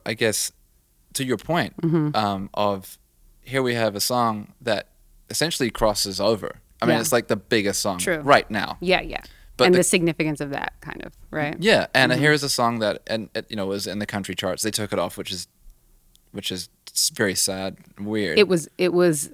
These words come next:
Speaker 2: number one in the country charts,
Speaker 1: I don't know
Speaker 2: and
Speaker 1: if it was
Speaker 2: then
Speaker 1: number one, but I know they, they did,
Speaker 2: Mm-hmm.
Speaker 1: they're like, "We don't wanna put this in the country car-, charts. It's an R and B song or a rap song."
Speaker 2: Oh, interesting.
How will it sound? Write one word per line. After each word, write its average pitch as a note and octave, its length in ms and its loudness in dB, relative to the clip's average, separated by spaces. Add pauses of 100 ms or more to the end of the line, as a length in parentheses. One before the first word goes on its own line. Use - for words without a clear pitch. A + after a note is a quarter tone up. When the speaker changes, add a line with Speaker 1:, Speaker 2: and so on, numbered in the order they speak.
Speaker 2:
number E3 280 2
one E3+ 180 6
in A3 40 2
the A#3 80 0
country B3+ 320 0
charts, C4+ 420 -4
Speaker 1:
I - 40 -4
don't E3 80 -2
know E3 60 0
Speaker 2:
and E3 60 4
Speaker 1:
if - 20 4
it - 20 4
was E3+ 80 4
Speaker 2:
then E3+ 60 2
Speaker 1:
number C3 180 0
one, G2+ 320 -2
but F#2+ 100 -4
I G#2 80 -2
know A#2+ 140 -2
they, A#2 200 -2
they - 200 -2
did, B2 140 -2
Speaker 2:
Mm-hmm. - 80 -8
Speaker 1:
they're G#2+ 100 4
like, G2+ 180 0
"We A#2+ 120 -2
don't A2+ 160 -2
wanna G#2 140 -2
put - 180 -6
this F#2+ 180 -2
in F#2+ 80 -6
the F#2 60 -6
country F2+ 280 -8
car-, E2+ 240 -8
charts. - 360 -4
It's - 120 -6
an F#2+ 80 -8
R F2+ 120 -8
and F2+ 100 -8
B D#2 100 -6
song C#2 300 -6
or G1+ 160 -10
a - 40 -14
rap F#2 220 -8
song." - 140 -8
Speaker 2:
Oh, E3 120 -2
interesting. D#3+ 600 -6